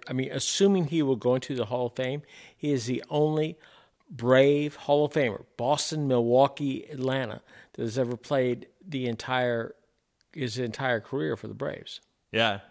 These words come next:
Speaker 2: s-, starting from the minors all the way
Speaker 1: Right,
Speaker 2: through.
Speaker 1: right, right.
Speaker 2: That, yeah, that's, that's pretty cool. I'm not gonna lie, I, I feel very, you know, uh, uh, cosmically privileged
Speaker 1: Go
Speaker 2: to
Speaker 1: Chipper.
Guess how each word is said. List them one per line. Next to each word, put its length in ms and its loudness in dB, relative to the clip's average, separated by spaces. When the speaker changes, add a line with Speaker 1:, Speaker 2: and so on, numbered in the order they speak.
Speaker 2:
s-, 240 -12
starting 420 2
from 420 -6
the 440 -4
minors 500 -2
all 140 0
the 80 -6
way 180 -2
Speaker 1:
Right, 100 -2
Speaker 2:
through. 140 0
Speaker 1:
right, 200 -10
right. 160 -10
Speaker 2:
That, 260 0
yeah, 380 0
that's, 260 -8
that's 260 -6
pretty 240 -6
cool. 380 -2
I'm 240 -6
not 140 0
gonna 160 -2
lie, 320 2
I, 100 -4
I 40 -4
feel 240 -4
very, 460 -2
you 140 0
know, 280 2
uh, 420 0
uh, 320 0
cosmically 680 0
privileged 680 -4
Speaker 1:
Go 200 10
Speaker 2:
to 60 0
Speaker 1:
Chipper. 400 2